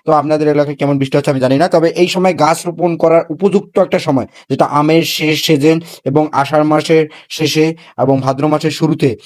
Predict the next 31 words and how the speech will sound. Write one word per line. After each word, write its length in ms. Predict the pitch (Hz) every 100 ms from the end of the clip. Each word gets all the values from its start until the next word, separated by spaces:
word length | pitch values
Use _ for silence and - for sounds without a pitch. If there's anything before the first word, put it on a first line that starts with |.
| - -
এই 120 | 147
সময় 220 | 165 160
বৃষ্টিপাত 500 | 135 160 - 165 156
হবে, 140 | 147 131
আষাঢ়ের 340 | 120 147 147
বৃষ্টি 320 | 139 135 156
হবে, 200 | 147 147
ভাদ্রের, 440 | 131 131 139 151 147 -
আহ, 80 | 139
শ্রাবণের 440 | 143 143 156 160 151
বৃষ্টি, 400 | 151 156 156 147
বৃষ্টি 340 | 143 135 156
হবে। 100 | 147 147 147 - -
এই 140 | 175
সময় 240 | 175 185 180
আপনারা 380 | 156 160 170 170
জ-, 320 | 139 143 135
আপনাদের 640 | 131 135 147 151 151 143
জায়গা 360 | 135 131 135 143
জমিতে 280 | 135 135 139
খালি 300 | - 131 139
জায়গায় 300 | 131 127 143 - -
গাছ 200 | 143 165
রোপণ 220 | 190 185
করলে 200 | 170 151
সেই 220 | 127 156 156
গাছটা 420 | 147 151 - 170
অ-, 260 | 151 147 139 - _
ভালো 580 | 113 127 170 185 190 190
হবে 280 | 156 160 160
সবচেয়ে, 420 | 165 147 -